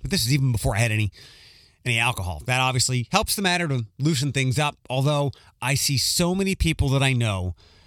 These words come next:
so many people that have allowed this area, uh, to become my home there's no anxiety. I, I, that, that was my neighborhood for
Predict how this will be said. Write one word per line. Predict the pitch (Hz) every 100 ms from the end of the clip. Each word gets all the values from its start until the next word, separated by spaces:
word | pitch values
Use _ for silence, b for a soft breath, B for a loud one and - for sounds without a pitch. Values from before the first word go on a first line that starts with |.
| b
so | - 165
many | 185 190
people | 165 151 147
that | 113 127 120 -
have | - 113 113 95 -
allowed | 120 117 117 135 151 160 135 - _ -
this | 98 147 127 - - - - _ -
area, | 139 147 120 104 101 104 _ _ b b b b b
uh, | 95
to | 113
become | 143 - 190
my | 180 165
home | 139 160 131 113 110 - _ _ _ _ _
there's | 208 190
no | 156 113
anxiety. | 104 101 101 104 123
I, |
I, | 196 175 175
that, | 160 185 180
that | 214
was | 196
my | 208
neighborhood | 190 208 202 139
for | - 113